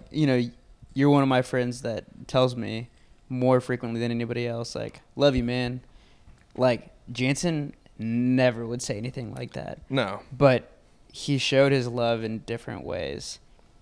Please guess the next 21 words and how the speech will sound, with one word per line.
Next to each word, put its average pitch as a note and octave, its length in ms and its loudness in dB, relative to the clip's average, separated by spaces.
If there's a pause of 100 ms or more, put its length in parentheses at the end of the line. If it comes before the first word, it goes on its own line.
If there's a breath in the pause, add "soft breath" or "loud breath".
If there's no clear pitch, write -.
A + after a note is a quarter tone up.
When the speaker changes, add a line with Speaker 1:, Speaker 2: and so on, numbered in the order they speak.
(140)
Speaker 1:
It C3+ 80 0
was C3 240 2 (760)
definitely C#3+ 400 4
more A#2+ 300 2
through A#2+ 260 -4
his B2 240 -6
actions. E3 680 -6 (720 soft breath)
And, B2 280 2
uh, A2+ 320 6 (1600 soft breath)
I D3 100 8
don't C#3 100 6
know. A#2+ 200 -2 (640)
That's C3+ 200 2 (440)
pretty C3+ 160 0
fucking B2 300 -4
awesome. A2 400 -4
Like, G#2 200 -4
I A#2 60 4
wish, A#2+ 440 2 (1800 soft breath)
you C#3 80 -4
know, A2 100 -4